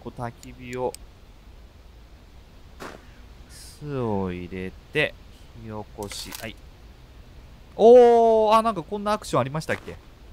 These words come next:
ダブルキャンプファイヤーですね。<laughs> 何の意味もないけど。暑いか。逆に暑くなっちゃいそうだな。とりあえず水とか、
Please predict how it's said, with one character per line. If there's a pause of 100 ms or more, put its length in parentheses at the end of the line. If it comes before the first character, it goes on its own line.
(320)
ダ
ブ
ル
キ
ャ
ン
プ
フ
ァ
イ
ヤ
ー
で
す
ね。 (600)
<laughs> (1900)
何
の
意
味
も
な
い
け
ど。
暑
い
か。 (200)
逆
に
暑
く
な
っ
ち
ゃ
い
そ
う
だ
な。
と (1300)
り
あ
え
ず
水
と
か、